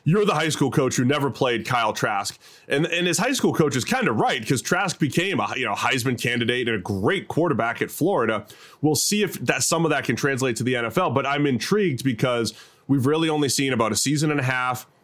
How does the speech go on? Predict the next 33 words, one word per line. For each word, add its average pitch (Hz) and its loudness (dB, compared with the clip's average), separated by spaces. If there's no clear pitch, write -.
of 113 0
college 135 0
action 123 0
for 139 0
Trask. 107 -2
He's 117 0
got 123 0
some 95 -2
pretty 147 2
good 165 0
pocket 123 2
movement, 117 0
and 139 2
the 143 0
stuff 262 0
that 196 4
he 156 2
is 123 0
struggling 156 0
with, 160 0
besides 160 0
the 127 0
physical 104 2
tools, 98 0
not 151 2
seeing 147 2
linebackers 127 0
and 95 2
some 95 0
late 135 0
down 135 0
decision 120 0
making, 120 0